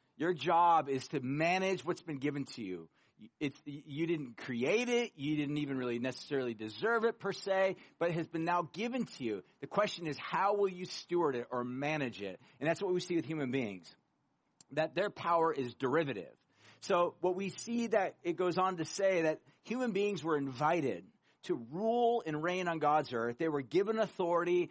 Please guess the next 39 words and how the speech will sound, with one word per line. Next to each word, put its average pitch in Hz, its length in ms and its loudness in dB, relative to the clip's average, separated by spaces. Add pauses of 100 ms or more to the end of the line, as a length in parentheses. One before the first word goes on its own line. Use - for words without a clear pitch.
(200)
to 165 120 -2
exercise 170 460 -2
dominion 185 560 0
over 156 300 4
what 139 160 0
he 147 80 -2
describes 151 580 0
as 127 220 -2
the 113 120 -14 (160)
sea, 208 320 -4
the 135 220 -4
air, 170 200 4
and 156 120 0
the 147 120 -4
earth. 135 260 -2 (300)
And 160 300 -8 (180)
inevitably 240 420 0
what 226 140 2
ends 208 160 -2
up 202 80 -4 (600)
happening 214 380 -2
with 160 80 0
human 185 220 -4
beings 147 440 -2
is 120 160 0
rather 190 500 0
than 214 300 -6
ruling 208 440 -2
over 175 340 0
all 190 300 2
of 208 120 0
these 196 160 -4
things, 143 380 -4 (200)
that 143 260 -2
they 160 160 2
do 254 280 0
do 185 240 -4
that, 104 280 -2 (360)
they 151 80 0